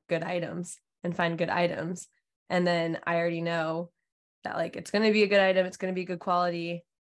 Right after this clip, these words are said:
and it's gonna get to me pretty quickly after I purchase it. And then I get excited about the drops and I get to scroll through and see what fits me or what would be my size.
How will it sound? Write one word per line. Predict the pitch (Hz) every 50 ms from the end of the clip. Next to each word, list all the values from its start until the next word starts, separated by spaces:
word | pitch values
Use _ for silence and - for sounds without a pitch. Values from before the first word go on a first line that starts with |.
| _ _ _ _ -
and | 180 175 175 175 175 170
it's | 170 170
gonna | - 175 175 170
get | 180 180 -
to | - 180
me | 175 175 175 175 180 170 - - - _ _ _ _ _ _
pretty | - - 196 185
quickly | 180 190 180 175 - 180 170
after | 165 165 - - 170
I | 165
purchase | 170 - 185 180 175 170 160 -
it. | 175 160 156 - - - _ _ _ _ _ _ _ _
And | - 180 185
then | 180
I | 170 165 170
get | 165 170 160
excited | 165 170 - - 165 165 160
about | 160 160 170
the | 180 190
drops | 208 285 285 262 247 240 - -
and | - 202
I | 180
get | 175 -
to | 165 170
scroll | - - - 175 170 175
through | - 202 208 208 208 202 196 196
and | 190 180
see | 170 - 180
what | 156 - - -
fits | 190 180 - -
me | 190 180 175
or | 165
what | - -
would | 170 175
be | 170
my | 160 131 156
size. | 156 - 220 208 196 190 185 185 190 190 185